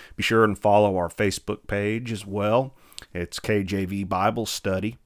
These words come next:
You'll be able to find it by doing that search. I want to thank you again, and we're going to continue our study in John. This week, we're gonna be looking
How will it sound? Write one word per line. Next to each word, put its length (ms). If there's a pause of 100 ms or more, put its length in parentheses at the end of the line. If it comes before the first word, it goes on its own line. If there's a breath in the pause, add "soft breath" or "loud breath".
(380 soft breath)
You'll 140
be 180
able 200
to 100
find 400
it 160
by 160
doing 300
that 280
search. 720 (480 soft breath)
I 40
want 120
to 100
thank 260
you 120
again, 500
and 580
we're 120
going 420
to 240
continue 540
our 160
study 420 (100)
in 220
John. 400 (1500 loud breath)
This 180
week, 240
we're 100
gonna 160
be 140
looking 540